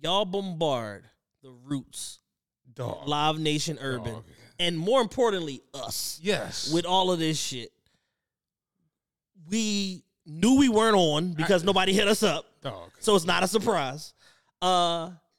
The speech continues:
Speaker 1: they announced this show around this time every single year. And then number two, we don't care.
Speaker 2: Like, yo, at
Speaker 1: Like
Speaker 2: the end of the day, yo, it's a podcast stage and there are podcasts going on. I don't understand why. Like, and this is the most annoying part.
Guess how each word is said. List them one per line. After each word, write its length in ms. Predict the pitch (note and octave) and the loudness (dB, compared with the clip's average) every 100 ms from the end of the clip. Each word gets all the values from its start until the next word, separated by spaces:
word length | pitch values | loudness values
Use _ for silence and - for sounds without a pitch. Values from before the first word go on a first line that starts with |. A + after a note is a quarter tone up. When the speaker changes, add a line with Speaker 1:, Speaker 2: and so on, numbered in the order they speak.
| _ F3+ | _ -2
Speaker 1:
they 140 | E3 | 0
announced 400 | E3+ F#3 A#3 F#3+ | 2 2 2 2
this 140 | A3 | -2
show 300 | - A#3 A3+ | 0 2 4
around 320 | F3+ D#3+ G3+ G3+ | 4 2 0 0
this 160 | G3+ | 0
time 340 | - G#3 G3+ F3+ | 0 0 0 0
every 220 | F3 G#3 | 0 0
single 300 | G3+ G#3 G#3+ | 0 0 0
year. 380 | F#3+ D3 C3+ C#3 _ _ _ | 0 -2 -4 -8 _ _ _
And 160 | G3+ G#3 | -4 0
then 220 | B3+ C4 | 0 0
number 320 | B3 A#3+ G#3+ | 0 0 0
two, 560 | G3 - B3+ A3+ F3 D#3 _ _ _ _ _ _ _ _ _ _ _ | 0 -4 0 0 0 -4 _ _ _ _ _ _ _ _ _ _ _
we 160 | D#3 A#3+ | 2 6
don't 220 | G#3 F#3+ | 6 4
care. 280 | - G#2+ - - | 0 -6 -6 -6
Speaker 2:
Like, 220 | A3 G#3 G#3 | -6 -4 -4
yo, 220 | B3 G#3+ | -4 -2
at 120 | A#3 | 2
Speaker 1:
Like 120 | G#3 | 2
Speaker 2:
the 60 | A#3 | 4
end 180 | E4+ D#4+ | 2 2
of 100 | C4 | 0
the 80 | |
day, 360 | F#3 F#3 A3 A3 | -2 0 0 2
yo, 280 | G#3+ G#3 G3+ - _ _ _ | 4 4 2 -4 _ _ _
it's 160 | G#3 G3+ | -4 -2
a 60 | F3+ | -4
podcast 720 | - - A#3+ A3 - F#3 D#3+ | -6 -2 0 0 -2 -8 -8
stage 420 | - D#3+ D3+ C3+ | -6 -4 -4 -4
and 140 | F3 E3+ | -4 -4
there 80 | D#3 | -4
are 60 | |
podcasts 840 | - - F#3+ F3+ - D#3 C3+ A#2 C3+ | -10 -8 -4 -4 -4 -6 -6 -6 -10
going 360 | B2+ A#2 A2+ | -10 -8 -10
on. 220 | G#2+ E2+ - - _ - | -10 -14 -20 -20 _ 0
I 140 | D#4 | 2
don't 160 | F4+ C#4+ | 4 0
understand 560 | B3 F3+ - F#3 F3+ D#3 | 0 -2 -4 -6 -4 -4
why. 220 | D#3+ D#3 | -6 -6
Like, 200 | F#3+ G#3+ - - - | -4 -6 -8 -10 -2
and 100 | F4 | 2
this 160 | G#4+ - | 2 2
is 60 | |
the 100 | C4+ | -2
most 300 | A3+ A#3 G3 | 2 2 2
annoying 420 | F3+ F#3+ A3+ A3 | 0 2 2 2
part. 360 | - A3+ G#3+ | 2 2 2